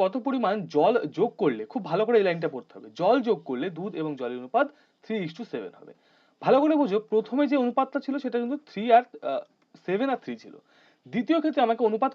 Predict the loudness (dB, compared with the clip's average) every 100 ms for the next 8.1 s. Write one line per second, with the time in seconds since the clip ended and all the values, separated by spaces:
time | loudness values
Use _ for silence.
0 | -4 -2 0 2 0 -4 _ _ _ _
1 | 0 0 0 -2 2 2 0 -4 -4 -2
2 | -6 -8 -12 -16 -20 -20 -20 _ _ _
3 | _ 2 6 6 4 2 0 2 0 0
4 | 0 2 2 2 0 -2 -6 -10 -20 _
5 | _ _ _ -2 0 4 4 4 2 2
6 | -4 -10 _ _ _ 2 2 4 4 4
7 | 2 -6 -10 _ -18 0 6 8 8 4
8 | 2